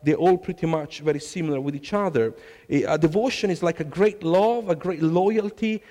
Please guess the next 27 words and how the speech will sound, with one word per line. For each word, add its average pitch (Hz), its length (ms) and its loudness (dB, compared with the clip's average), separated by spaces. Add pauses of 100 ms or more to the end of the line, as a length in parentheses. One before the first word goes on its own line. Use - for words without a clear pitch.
(160)
or 160 140 4
a 160 60 2
great 202 440 2
enthusiasm 202 880 0 (100)
for 160 140 -4
a 143 40 -6
person 180 560 -2
or 127 120 -8
for 135 140 -14
something, 139 400 -6
or 127 100 -14
for 139 100 -14
something. 143 600 -6 (540)
A 151 40 -4
profound 208 680 0
dedication, 175 880 -2 (420)
an 151 160 2 (120)
earnest 202 420 2
attachment 151 880 -4
to 156 140 0
a 139 40 0
cause, 120 640 -2
a 117 80 -14
person, 104 640 -8
and 107 140 -12
so - 160 -14
on. 104 280 -12